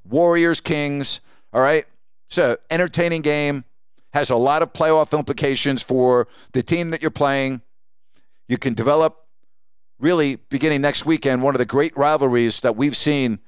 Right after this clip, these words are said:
for the Sacramento Kings over the years. Do you know that tonight's game, think about this, since the Sacramento Kings moved to Northern California in nineteen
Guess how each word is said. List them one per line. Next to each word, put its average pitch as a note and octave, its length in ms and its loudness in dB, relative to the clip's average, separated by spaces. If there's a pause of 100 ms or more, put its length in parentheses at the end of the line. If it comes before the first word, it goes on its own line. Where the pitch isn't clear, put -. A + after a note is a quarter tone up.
(140)
for C3 100 0
the A#2 100 0
Sacramento C3+ 520 0
Kings C#3+ 280 -2
over B2 200 2
the A2 80 0
years. A2 420 0 (300)
Do D#3+ 80 -2
you A3+ 80 2
know A3+ 160 4
that F3 240 -2
tonight's D3 440 -2
game, F3 420 -2 (800)
think G3 160 -2
about C#3 280 -2
this, - 340 -6 (180)
since A3+ 320 -2
the C#3 140 0
Sacramento G#3+ 600 0
Kings - 560 -6 (340)
moved D3+ 540 0 (880)
to B2+ 300 0 (560)
Northern A#3 340 0
California F#3+ 640 0
in B2+ 160 -2
nineteen G#3 680 -2